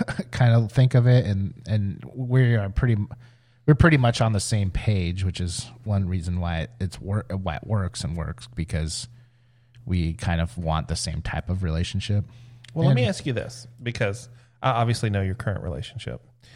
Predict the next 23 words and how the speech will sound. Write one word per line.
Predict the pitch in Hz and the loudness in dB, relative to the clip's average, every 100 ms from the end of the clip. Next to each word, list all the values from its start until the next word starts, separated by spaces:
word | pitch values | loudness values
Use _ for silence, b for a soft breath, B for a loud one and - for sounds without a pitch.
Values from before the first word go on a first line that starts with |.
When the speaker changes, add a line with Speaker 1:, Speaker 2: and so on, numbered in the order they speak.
| B B B - | B B B -2
Speaker 2:
and | 135 | 2
I | 131 | 2
know | |
your | 110 107 | 2 0
last | 104 104 - | 0 -2 -4
relationship, | 113 101 - 110 - - - | -8 -8 -8 -8 -8 -10 -8
and | 117 | -6
you | |
can | 151 | -4
ask | 139 139 139 135 | 0 0 0 -4
or | |
you | 123 | -8
can't, | - 123 - 120 | -6 -8 -8 -8
you | |
can | 123 135 | -2 0
answer | 123 - 110 | 0 -2 -4
or | 107 | -4
you | 107 - - | -6 -10 -8
don't | 107 104 | -4 -4
have | 104 | -4
to | 82 | -6
answer, | 95 - | -10 -10
but | 101 113 107 - | -6 0 0 -2